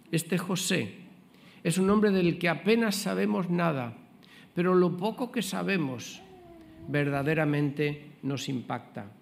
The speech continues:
Y muchas veces, muchas veces, cuando tenemos los problemas que tenemos y reflexionamos sobre la situación por la que hemos llegado allí, descubrimos que hemos fallado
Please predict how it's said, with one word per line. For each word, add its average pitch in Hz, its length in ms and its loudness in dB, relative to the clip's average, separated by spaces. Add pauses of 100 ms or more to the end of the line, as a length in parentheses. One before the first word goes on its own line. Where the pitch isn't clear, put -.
(340)
Y 196 100 8
muchas 294 360 6
veces, 226 520 2 (220)
muchas 196 300 2
veces, 220 360 0 (520)
cuando 180 720 4 (140)
tenemos 233 600 4 (280)
los 202 180 4
problemas 208 600 2
que 202 120 -2
tenemos 185 720 2 (640)
y 240 160 6
reflexionamos 196 1040 2
sobre 196 340 0
la 170 140 0
situación 220 680 0 (420)
por 170 220 2
la 165 140 2
que 196 140 4
hemos 247 220 4
llegado 214 520 4
allí, 233 560 4 (180)
descubrimos 233 1400 4
que 220 180 2
hemos 233 280 2
fallado 208 720 0